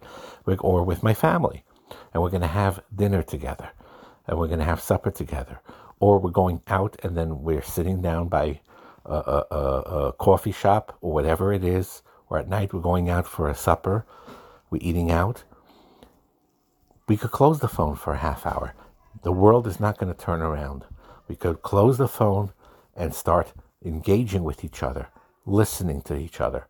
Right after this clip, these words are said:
talking to each other, eye contact, even holding hands under the table, whatever it is, and not get over obsessed with the media and with phones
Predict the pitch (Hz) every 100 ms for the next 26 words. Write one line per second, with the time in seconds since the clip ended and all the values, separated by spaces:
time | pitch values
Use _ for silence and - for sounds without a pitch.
0 | - - _ - 170 165 104 82 - 67
1 | - - 65 69 - _ _ - 131 -
2 | - 82 71 - - - _ _ _ _
3 | _ - 87 82 90 95 85 131 123 98
4 | 73 80 73 - - - - - - -
5 | _ 123 135 175 165 143 175 117 - -
6 | _ - - - _ - - - 101 98
7 | 98 92 _ _ - 95 113 131 - -
8 | - 104 - - - - 107 104 90 92
9 | - - 73 - - - - - - -
10 | - - 87 101 - - 87 85 92 85
11 | 87 _ - - _ - 80 107 107 76
12 | 62 - - - - - 78 85 90 -
13 | - - 131 95 69 78 -